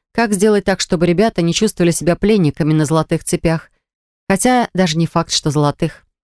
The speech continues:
Король ясно дал понять, если он не придумает способ сохранить всё в тайне на ближайшие пятнадцать лет, участь ребят незавидна. Их отправят в такую глушь,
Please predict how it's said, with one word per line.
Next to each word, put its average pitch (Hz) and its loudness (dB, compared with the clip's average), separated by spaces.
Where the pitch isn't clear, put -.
Король 185 2
ясно 170 0
дал 180 2
понять, 170 -2
если 175 0
он 180 2
не 180 2
придумает 175 0
способ - -2
сохранить 165 0
всё 151 -2
в - -12
тайне 156 2
на 147 0
ближайшие 147 0
пятнадцать 156 -4
лет, 139 -2
участь 208 0
ребят 185 2
незавидна. 175 0
Их - -2
отправят 233 0
в - -20
такую 196 0
глушь, 185 -2